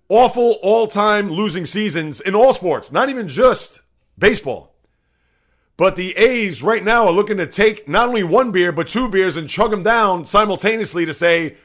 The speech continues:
"We're gonna own that record," proudly or unproudly. And I would think unproudly, considering that the team is gonna be moving to Vegas in the next few years. But obviously, we don't have to worry about them. And then the Angels, I know they're hovering around five hundred. They're two games over. But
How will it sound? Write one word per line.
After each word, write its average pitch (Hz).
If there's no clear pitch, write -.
"We're 226
gonna 196
own 220
that 180
record," 151
proudly 269
or 208
unproudly. 156
And 160
I 180
would 190
think 147
unproudly, 165
considering 180
that 165
the 143
team 190
is 151
gonna 160
be 151
moving 175
to 135
Vegas 165
in 135
the 123
next 123
few 120
years. 113
But 123
obviously, 214
we 190
don't 202
have 208
to 180
worry 196
about 180
them. 180
And 170
then 170
the 165
Angels, 226
I 220
know 220
they're 202
hovering 202
around 190
five 175
hundred. 175
They're 156
two 190
games 170
over. 170
But 143